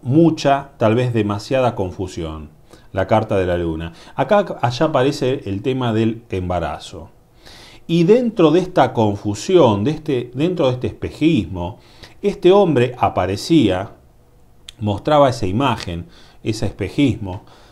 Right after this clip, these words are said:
eh, esa fantasía de ser un em-, de ser un hombre influyente, previsor, con experiencia. El rey de oro nos habla de un hombre mayor de treinta y cinco años, eh, rubio o pelo castaño claro, de Tauro, Virgo o Capricornio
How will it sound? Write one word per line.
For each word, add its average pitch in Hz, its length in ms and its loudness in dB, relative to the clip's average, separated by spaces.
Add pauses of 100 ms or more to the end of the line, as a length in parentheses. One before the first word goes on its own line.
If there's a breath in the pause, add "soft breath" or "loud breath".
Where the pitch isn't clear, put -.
(240 soft breath)
eh, 92 340 -2
esa 123 240 -2
fantasía 95 840 0 (240 loud breath)
de 127 120 0
ser 156 220 4
un 135 140 2
em-, 143 240 -2 (180)
de 107 140 -2
ser 135 180 -2
un 123 140 0
hombre 131 300 0
influyente, 104 680 -2
previsor, 90 580 -2
con 85 160 -6
experiencia. 87 840 -4 (540 loud breath)
El 113 160 2
rey 151 260 2
de 139 80 4
oro 147 220 2
nos 113 200 -4
habla 127 180 0
de 95 60 0
un 95 100 -2
hombre 120 280 -2
mayor 87 340 -4
de 90 100 -2
treinta 82 260 -8
y 85 60 -4
cinco 98 400 -2
años, 85 460 -4 (520 soft breath)
eh, 101 300 2
rubio 104 680 4
o 92 140 -8
pelo 101 180 0
castaño 82 400 -6
claro, 139 440 2
de 113 180 0
Tauro, 127 460 2
Virgo 104 460 0
o 123 220 4
Capricornio 78 1000 -4